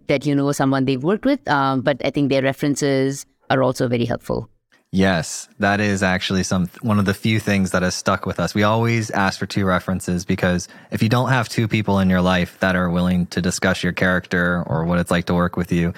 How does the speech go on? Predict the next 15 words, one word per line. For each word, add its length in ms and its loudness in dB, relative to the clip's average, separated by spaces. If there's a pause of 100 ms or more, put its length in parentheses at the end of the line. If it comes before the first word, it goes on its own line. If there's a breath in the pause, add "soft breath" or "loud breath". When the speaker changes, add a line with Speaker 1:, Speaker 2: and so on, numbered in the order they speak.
(160 loud breath)
Speaker 2:
even 220 4
if 100 0
you're 220 2
a 40 -2
college 340 0
student, 280 0
you 60 2
have 120 0
professors 800 0
and 240 0
Speaker 1:
Yeah. 100 0
Speaker 2:
things 220 0
like 180 -4
that. 280 -2 (260 loud breath)
Speaker 1:
Yeah. 180 0